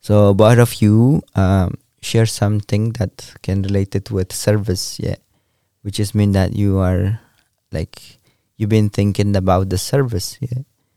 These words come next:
Both of you, you've been, like, seeing, like, how you can serve others, yeah.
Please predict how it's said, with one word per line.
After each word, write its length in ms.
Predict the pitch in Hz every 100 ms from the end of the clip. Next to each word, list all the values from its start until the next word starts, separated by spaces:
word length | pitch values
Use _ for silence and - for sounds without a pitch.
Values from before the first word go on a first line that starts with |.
| _ -
Both 240 | 95 -
of 200 | 95 -
you, 120 | 101
you've 240 | 101 95 95
been, 320 | 95 95 95
like, 200 | 90 -
seeing, 380 | - 95 92 92
like, 180 | 92
how 200 | - -
you 160 | 98 98
can 200 | - 98
serve 300 | - - 98 -
others, 520 | 80 95 92 104 -
yeah. 180 | -